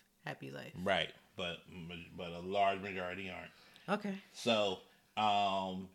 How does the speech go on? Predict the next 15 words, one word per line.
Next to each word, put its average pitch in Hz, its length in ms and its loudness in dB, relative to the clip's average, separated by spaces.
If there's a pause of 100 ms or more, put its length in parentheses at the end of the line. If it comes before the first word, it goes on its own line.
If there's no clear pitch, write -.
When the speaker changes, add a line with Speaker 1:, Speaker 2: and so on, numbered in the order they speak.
Speaker 2:
you 98 100 -8
gotta 101 220 4
start 110 400 4
there 107 380 6 (320)
and 92 100 -6
attempt 113 520 4
to 113 220 4 (800)
make 95 180 -8
her 113 100 0
happy, 107 460 0
whatever 92 400 -4
that 104 140 2
may 113 140 4
look 104 220 0
like, 98 360 0